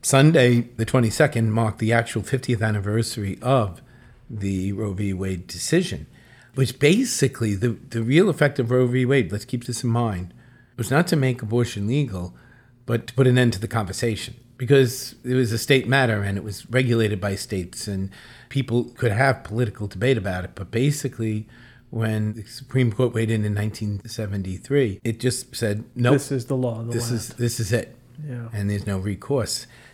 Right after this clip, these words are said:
Speaker 1: So the overturning of Roe v. Wade by way of Dobbs did not put an end to abortion, and we know that. But what it does do is it says we can have reasonable conversations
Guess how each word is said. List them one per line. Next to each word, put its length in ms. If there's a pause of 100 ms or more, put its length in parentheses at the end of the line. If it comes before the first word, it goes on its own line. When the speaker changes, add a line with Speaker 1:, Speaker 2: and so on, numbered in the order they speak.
(120)
Speaker 1:
So 220
the 140
overturning 680
of 240
Roe 120
v. 120
Wade 400
by 120
way 280
of 140 (560)
Dobbs 400 (260)
did 180
not 320
put 120
an 120
end 200
to 120
abortion, 400
and 80
we 80
know 220
that. 380 (520)
But 120
what 180
it 140
does 320
do 220
is 160
it 120
says 300
we 80
can 160
have 200
reasonable 400
conversations 920